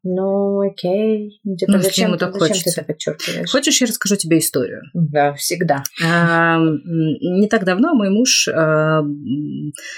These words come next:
Speaker 2: брал материал, и ему нужно было написать там, а, м, комментарий от инженера. Он взял, а, этот комментарий у компании,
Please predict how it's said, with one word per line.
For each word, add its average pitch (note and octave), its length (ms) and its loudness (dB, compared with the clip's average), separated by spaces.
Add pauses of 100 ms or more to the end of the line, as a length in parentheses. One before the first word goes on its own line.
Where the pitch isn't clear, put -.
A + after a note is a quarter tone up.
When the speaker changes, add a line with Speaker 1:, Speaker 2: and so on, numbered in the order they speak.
(580)
Speaker 2:
брал F#3 320 4
материал, B3 520 0 (300)
и G3+ 80 2
ему G#3 520 6
нужно F3+ 240 2
было E3 120 2
написать G3+ 440 0
там, D3+ 440 4
а, D3 640 -2
м, D3 260 -4
комментарий E3 440 2
от D#3+ 140 -2
инженера. D3 480 0
Он F3 60 0
взял, D#3 480 0
а, D3 600 -4
этот D#3+ 200 -8
комментарий D#3 500 0
у D3 80 -6
компании, B3+ 720 2